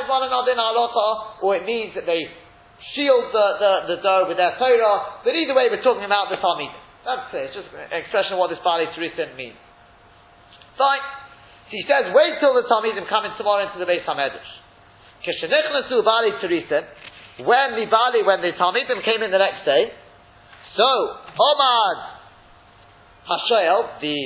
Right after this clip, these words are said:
person who, who posed the question, he stood up, V'shoel, and he asked his Shaila, Tefilas Arvis Rishus Oichayva.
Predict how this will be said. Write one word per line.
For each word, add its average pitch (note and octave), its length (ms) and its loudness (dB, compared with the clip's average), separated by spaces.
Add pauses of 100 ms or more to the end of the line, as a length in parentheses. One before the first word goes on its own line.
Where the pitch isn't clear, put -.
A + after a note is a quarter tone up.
(180)
person A#3+ 320 0
who, G#3 80 -2
who F3 240 0
posed A3+ 320 0
the D#3+ 80 -10
question, G#3 320 -2
he E3+ 160 -10
stood G3 160 0
up, - 400 -2 (320)
V'shoel, C#4+ 480 2
and A#3+ 80 -4
he A#3 80 2
asked B3+ 240 0
his B3 80 -4
Shaila, B3 400 2 (560)
Tefilas F#3+ 400 0
Arvis C4 560 2
Rishus C4+ 360 2 (120)
Oichayva. F3+ 480 0